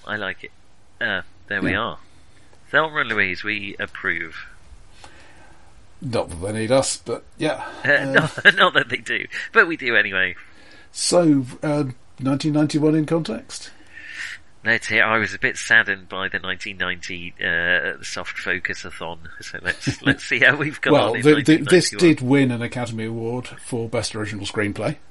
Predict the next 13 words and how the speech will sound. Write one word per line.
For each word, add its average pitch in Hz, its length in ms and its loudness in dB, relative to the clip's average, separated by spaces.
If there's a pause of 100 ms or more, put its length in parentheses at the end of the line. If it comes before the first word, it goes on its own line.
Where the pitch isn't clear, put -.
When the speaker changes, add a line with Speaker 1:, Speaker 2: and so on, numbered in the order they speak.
(500)
Speaker 1:
Okay, 113 580 0
Speaker 2:
Uh, 123 140 -2
Speaker 1:
quite 117 140 -2
Speaker 2:
The 113 60 0
Speaker 1:
right, 110 80 4
Speaker 2:
Silence 127 340 4
Speaker 1:
you 135 40 0
Speaker 2:
of 117 40 0
the 127 60 -2
Speaker 1:
see. 120 60 2
Speaker 2:
Lambs 120 300 0
got 98 260 -4
five. 147 840 0